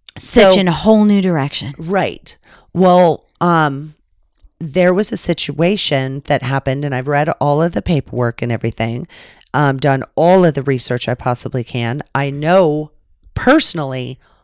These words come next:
Speaker 2: all of the people involved, which really interested me a lot 'cause it kinda broke my heart.
Speaker 1: Mm.
Speaker 2: And it kinda made me proud all at once,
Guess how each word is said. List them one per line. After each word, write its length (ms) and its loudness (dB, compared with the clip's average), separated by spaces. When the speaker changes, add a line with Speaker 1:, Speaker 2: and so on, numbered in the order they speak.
Speaker 2:
all 400 8
of 140 -6
the 80 -2
people 480 -8
involved, 600 -2
which 400 -6
really 600 -4
interested 520 -8
me 320 -14
a 120 -2
lot 580 -6
'cause 220 -6
it 180 -8
kinda 420 -8
broke 320 -10
my 80 -10
heart. 500 -14
Speaker 1:
Mm. 220 -10
Speaker 2:
And 120 0
it 260 -4
kinda 340 -8
made 240 -6
me 100 -6
proud 600 -6
all 240 2
at 100 -8
once, 480 -12